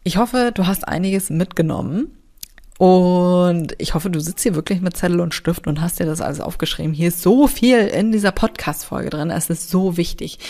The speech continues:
Ich hoffe, ich konnte dir deutlich machen, wie wichtig Kundenservice ist. Wenn du einen scheiß Kundenservice hat, äh, hast, dann kann dir das tatsächlich das Genick brechen. Also achte da wirklich drauf.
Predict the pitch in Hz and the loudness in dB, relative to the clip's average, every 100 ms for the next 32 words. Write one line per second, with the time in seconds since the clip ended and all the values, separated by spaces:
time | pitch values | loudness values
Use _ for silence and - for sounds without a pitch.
0 | - - - - 202 - - 190 190 175 | -16 -10 -10 -8 -6 -6 -4 -2 0 -2
1 | 170 165 165 175 147 165 - - - - | 0 0 0 -4 -6 -6 -10 -18 -20 -8
2 | 165 160 214 220 240 - 156 165 - 170 | -4 0 2 2 -2 -8 -2 -2 0 -6
3 | - - 240 170 - - - - 156 - | -2 -2 0 -2 -4 -4 -6 -6 -8 -10
4 | - - _ _ 165 196 214 202 - 226 | -20 -20 _ _ 0 2 0 -2 0 -2
5 | 247 - 247 175 - - 160 - 170 208 | -2 -4 -4 -2 -4 -4 -6 -4 -4 -6
6 | - 175 160 160 180 - 175 - 202 226 | -2 0 0 -2 -2 -2 -2 -2 -2 -2
7 | 196 - - 190 - 147 170 170 - - | -4 -2 -2 -2 -4 -4 -4 -6 -10 -20
8 | - - 151 - 214 269 381 - - - | -10 -6 -2 2 2 0 -4 -6 -6 -10
9 | - - 165 185 220 294 - - - - | -8 0 2 4 2 2 -4 -20 -18 -14
10 | - - - - - 104 - 180 170 160 | -10 -10 -12 -8 -4 -4 -2 0 2 0
11 | 151 165 202 196 - - - - - - | 0 2 2 0 -6 -6 -6 -6 -6 -14